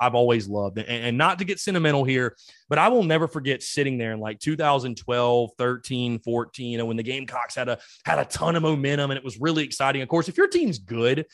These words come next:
even when your team's not all that great, I'm not saying this about South Carolina, but any S E C fan, it's fun to tune into S E C Media Days, right? You don't have to be a fan of Georgia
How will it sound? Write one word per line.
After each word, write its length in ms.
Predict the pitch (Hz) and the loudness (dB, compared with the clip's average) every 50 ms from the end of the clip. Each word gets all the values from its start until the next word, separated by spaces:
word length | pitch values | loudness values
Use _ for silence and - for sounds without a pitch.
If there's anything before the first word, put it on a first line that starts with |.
| - - - | -16 -6 0
even 220 | - 285 392 427 | 2 4 4 4
when 100 | 440 415 | 4 2
your 80 | 392 285 | 2 0
team's 320 | - 247 254 233 180 135 | -2 -2 -2 -2 -2 -2
not 300 | 135 123 117 117 123 135 | -4 -4 -2 0 0 2
all 140 | 135 139 143 | 0 0 2
that 200 | 139 143 143 131 | 2 0 0 0
great, 220 | 120 156 156 156 | 0 0 0 0
I'm 80 | 143 151 | -2 -4
not 180 | 220 247 202 - | -6 -6 -6 -6
saying 160 | 208 196 175 | -6 -4 -4
this 120 | 160 143 | -4 -2
about 220 | 151 127 123 113 - | -2 -2 -2 -2 0
South 280 | - 131 123 113 - | 2 2 2 2 2
Carolina, 240 | - 120 120 120 110 | -2 -2 -2 -2 0
but 160 | 117 120 120 - - - - - _ _ - | -2 -2 -4 -6 -14 -20 -20 -20 _ _ -18
any 500 | - - - 190 240 269 311 349 359 359 | -16 -12 -4 0 2 4 6 6 6 4
S 300 | 285 226 226 226 - - | 4 2 2 2 0 -4
E 100 | 226 214 | -6 -6
C 240 | 185 - - 208 190 | -6 -6 -8 -8 -8
fan, 540 | 147 - - 151 135 139 151 165 175 190 - - | -8 -8 -6 -4 -2 0 0 0 0 -2 -2 -2
it's 220 | 156 151 - - | -4 -4 -4 -6
fun 500 | - - - - 170 170 165 156 147 139 | -14 -10 -6 -2 0 0 2 0 0 -2
to 100 | 123 135 | -4 -6
tune 160 | 113 139 135 131 | -4 -4 -4 -4
into 180 | 127 123 101 | -4 -4 -4
S 160 | 117 113 - | -4 -6 -6
E 80 | - 107 | -8 -10
C 140 | - 113 104 | -10 -10 -10
Media 160 | 104 95 87 | -10 -10 -10
Days, 160 | 90 87 92 | -10 -8 -8
right? 120 | 113 131 151 | -8 -6 -4
You 60 | 262 | 0
don't 140 | 320 302 262 | 0 2 2
have 100 | 254 - | 0 0
to 60 | 180 | -2
be 80 | 190 | -2
a 40 | 156 | -2
fan 200 | - - 151 139 | -2 -2 -4 -4
of 100 | 127 107 | -4 -4
Georgia 480 | - 107 107 113 113 104 117 113 113 | -6 -4 -4 -4 -4 -2 -2 -2 -2